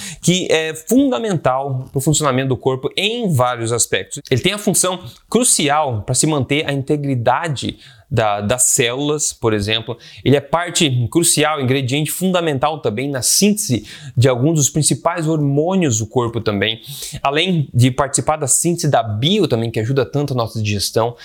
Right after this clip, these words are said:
na síntese da própria vitamina D também. E o colesterol é um, é esse esterol que é fabricado aí por basicamente todos os animais. Por todos os animais. O colesterol não existe no mundo vegetal. Além disso,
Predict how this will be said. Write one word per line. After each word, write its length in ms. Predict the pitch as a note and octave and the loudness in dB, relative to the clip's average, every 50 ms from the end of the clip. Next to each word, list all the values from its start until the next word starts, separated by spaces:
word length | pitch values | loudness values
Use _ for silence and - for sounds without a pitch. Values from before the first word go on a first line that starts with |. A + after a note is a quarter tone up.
| - - C#3+ B2 A2+ - | -20 -18 -18 -12 -4 0
na 260 | A2+ G#2+ A#2 A#2 G#2+ | 2 2 2 2 0
síntese 480 | - - - - A3 B3+ B3 - D#3 | 0 0 2 2 2 2 2 2 2
da 100 | B2+ B2 | 2 2
própria 300 | - - D3+ D3+ D3+ C3+ | 0 -2 -2 -2 -2 -2
vitamina 500 | A#2+ C3+ B2+ - B2 A#2+ C3+ D3+ D3 B2 | -2 -2 0 0 0 2 2 2 2 0
D 320 | G#2+ G#2+ G#2 A#2 C3+ D#3+ E3 | -2 -2 0 2 2 2 0
também. 480 | E3+ - A#2+ G2+ G2 G#2 A2+ B2 C3+ - | 0 -2 -2 0 0 0 0 -2 -2 0
E 100 | C#3 C3+ | 2 2
o 40 | B2+ | 4
colesterol 480 | B2+ F3+ F#3 - - E3 D3 D#3 F#3 F3+ | 4 4 2 4 2 2 2 2 0 0
é 60 | D#3+ | -2
um, 140 | D3 C3+ G#2 | -2 -2 0
é 100 | A2+ C3+ | 0 0
esse 160 | C3 - D#3 | 2 0 0
esterol 640 | - - E3 C#3+ B2 B2 C#3 D3+ D#3+ C3+ B2 B2 A#2+ A2 | -2 0 0 2 2 2 2 2 0 -4 -4 -6 -4 -2
que 80 | - | -2
é 40 | C#3 | -2
fabricado 600 | - - D#3 D3+ D3+ A#2+ - C3 B2+ C#3+ C#3 B2 | 0 -2 -2 -2 -2 -2 0 0 -2 0 0 -2
aí 120 | A#2 B2+ B2+ | -2 -2 -2
por 380 | - - D3 D#3 E3 D3+ D#3 - | -4 -2 -2 0 0 -2 -4 -6
basicamente 800 | - A#2+ C#3 C#3+ D3 D3 C#3 D3 C3 B2 C#3 D3+ D#3 D3+ - D#3 | -4 -2 0 0 0 -2 -2 -2 0 0 0 0 -2 -2 -6 -8
todos 760 | D3 _ - D3+ E3 F#3 F#3+ G3 G3 F3+ E3 E3+ D#3 - - | -8 _ 0 2 2 2 2 0 -2 -2 -2 0 0 0 -2
os 80 | - | 0
animais. 1160 | - C3 C3 C3 C3+ D3 C#3+ C3 A#2 A2 A#2 C3+ D3 C#3 A2+ - - - - - - - _ _ | -2 -2 -2 -2 -2 -2 0 2 2 2 2 0 -2 -4 -6 -8 -6 -6 -4 -4 -6 -8 _ _
Por 120 | - B2 G#2+ | -2 -2 -2
todos 480 | - - D3+ D#3+ E3+ F3 F3+ E3+ D#3 | 0 0 0 2 2 0 0 -2 -2
os 60 | C#3 D3 | 0 0
animais. 440 | C#3+ C#3+ C3 A#2 A#2+ B2+ A#2+ A2+ - - - - | 0 0 0 0 0 -2 -4 -6 -12 -18 -20 -8
O 40 | |
colesterol 420 | - - D#3+ E3 D#3+ - E3 D#3+ E3+ | -2 0 0 0 2 2 0 0 0
não 100 | F#3 G3+ | 0 0
existe 640 | G3 E3 C3 A2 A2 A#2+ E3+ G#3 G#3+ G#3 - - G#3 | 2 2 4 4 4 4 4 2 2 0 0 0 2
no 100 | G3 E3+ | 4 4
mundo 480 | D3 C3 A#2+ B2 B2+ B2+ B2 C3 C3 F#2+ | 6 4 4 4 2 0 0 -2 -2 0
vegetal. 840 | A#2 B2 B2+ A#2+ A#2+ D3 C#3 C#3+ - A#2 A2 G#2+ G#2+ G#2 - A#2+ - | 0 0 2 2 2 0 0 0 0 0 0 0 -2 -4 -6 -8 -6
Além 260 | C3+ C#3+ F3+ G#3+ A3+ | -4 -2 0 2 2
disso, 500 | G3 D3 F#3+ G#3+ G#3+ - - C#3 A2+ A2 | 2 2 2 0 0 0 0 0 -2 -2